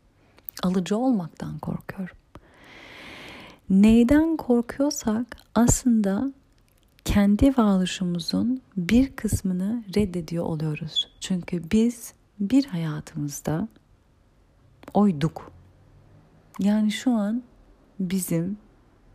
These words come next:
bir varoluşumuz bizim en çok korktuğumuz şeyi belki de oluyor ve yaşıyor.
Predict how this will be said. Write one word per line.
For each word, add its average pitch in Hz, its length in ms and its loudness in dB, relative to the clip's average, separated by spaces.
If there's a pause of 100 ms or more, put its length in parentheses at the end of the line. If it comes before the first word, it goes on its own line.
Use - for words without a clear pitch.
(460)
bir 208 200 2
varoluşumuz 165 960 -6 (680)
bizim 202 360 0
en 240 160 2
çok 226 240 -6
korktuğumuz 202 560 -4
şeyi 190 360 -2
belki 170 340 -4
de 170 120 -2 (320)
oluyor 156 440 0 (120)
ve 160 60 2
yaşıyor. 147 460 -2